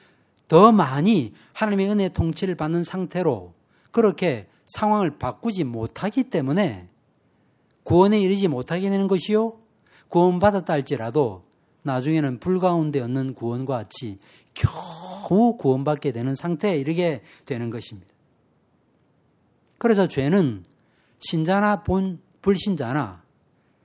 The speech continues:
마음 안에 남아 있습니다.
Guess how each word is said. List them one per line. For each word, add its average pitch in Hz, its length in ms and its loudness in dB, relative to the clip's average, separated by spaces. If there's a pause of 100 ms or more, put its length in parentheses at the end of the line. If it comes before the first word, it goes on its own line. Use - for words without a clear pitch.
(1000)
마음 143 260 0
안에 147 300 -2
남아 135 500 -4
있습니다. 110 480 -12